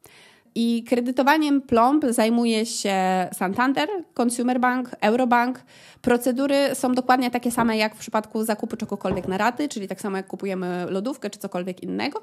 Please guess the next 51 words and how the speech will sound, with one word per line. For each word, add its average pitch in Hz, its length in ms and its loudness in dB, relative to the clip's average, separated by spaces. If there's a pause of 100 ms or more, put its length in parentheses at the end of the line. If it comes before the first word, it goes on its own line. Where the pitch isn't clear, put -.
I - 80 -2
teraz, 440 240 4
żeby 349 160 6
było 302 180 4
jasne, 196 300 2
słuchajcie, 180 500 -6
ja 339 240 4
tutaj 233 280 0
teraz 202 300 0
nie 277 100 6
mówię, 254 420 6
że 196 440 0 (360)
leczenie, 220 800 2
e, 196 260 0
zębów 214 480 2
i - 60 -2
branie 214 280 2
kredytu 202 380 -2
po 196 120 0
to, 190 80 -2
żeby 190 440 2
leczyć 190 340 -2
zęby 190 300 4
jest 180 160 0
czymś 202 180 0
złym. 190 380 2
Nie, 220 160 2
w 190 60 -4
ogóle 202 240 2
wręcz 202 300 -2
podziwiam 202 420 0
wszystkich 202 300 -6
ludzi, 185 260 0
którzy 185 340 -4
biorą 196 300 2
kredyty, 196 360 0
żeby 185 160 0
leczyć 175 260 -2
swoje 180 180 0
zęby. 190 240 0
Słuchajcie, 185 640 0
świetnie 202 360 0
wydane 180 300 2
pieniądze, 185 520 2
najlepsza 185 420 2
rzecz, 180 160 -2
na 180 100 -2
którą 175 160 -4
mogliście 175 380 -2
wziąć 190 240 -2
kredyt. 196 400 2